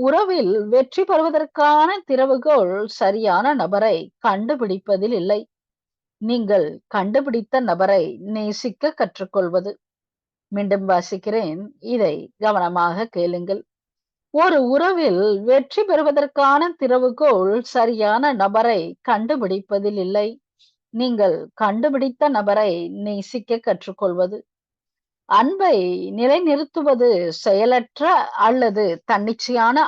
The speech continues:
அனுபவம் அல்ல. அதற்காக தினம் தினம் உழைக்க வேண்டும். இதற்கு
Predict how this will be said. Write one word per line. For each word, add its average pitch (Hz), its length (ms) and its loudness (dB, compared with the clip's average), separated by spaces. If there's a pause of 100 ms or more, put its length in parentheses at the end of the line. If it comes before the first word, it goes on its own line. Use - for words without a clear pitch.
(120)
அனுபவம் 233 500 0
அல்ல. 180 140 2 (760)
அதற்காக 202 580 0 (600)
தினம் 311 340 2
தினம் 269 380 0 (260)
உழைக்க 240 380 2
வேண்டும். 202 400 -6 (460)
இதற்கு 294 460 0